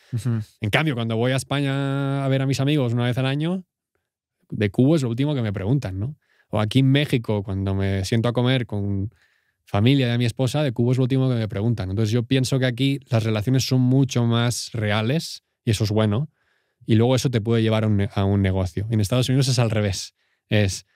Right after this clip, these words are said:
Speaker 2: "¿qué me puedes dar para hacer negocio?". Y la, y la relación personal importa muy poco.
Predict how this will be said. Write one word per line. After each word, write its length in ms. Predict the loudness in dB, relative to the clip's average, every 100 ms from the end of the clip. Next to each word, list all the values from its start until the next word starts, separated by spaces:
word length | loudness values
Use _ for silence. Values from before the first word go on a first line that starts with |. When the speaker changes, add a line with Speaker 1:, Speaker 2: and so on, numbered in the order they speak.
| _ _ _ _
Speaker 2:
"¿qué 120 | 2
me 100 | 2
puedes 280 | 2 2 4
dar 260 | 2 0 -2
para 140 | -4
hacer 160 | -2 0
negocio?". 560 | 2 0 0 0 0 0
Y 100 | 0
la, 420 | 0 0 -2 -2
y 80 | -2
la 680 | -2 -2 -2 -4 -4 -4 -2
relación 280 | -2 0 0
personal 320 | 0 0 2 0
importa 300 | -2 -4 -4
muy 100 | -4
poco. 320 | -8 -14 _